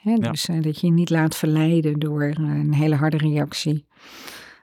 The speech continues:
Speaker 1: Ja, maar daar het, het weten beantwoorden en, eh,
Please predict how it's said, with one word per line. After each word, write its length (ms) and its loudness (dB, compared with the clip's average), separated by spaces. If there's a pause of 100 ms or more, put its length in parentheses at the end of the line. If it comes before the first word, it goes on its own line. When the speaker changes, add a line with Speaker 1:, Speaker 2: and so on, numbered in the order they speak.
Speaker 1:
Ja, 320 0
maar 200 0
daar 500 0
het, 200 -4
het 340 0
weten 340 2
beantwoorden 1000 0
en, 280 0
eh, 540 -2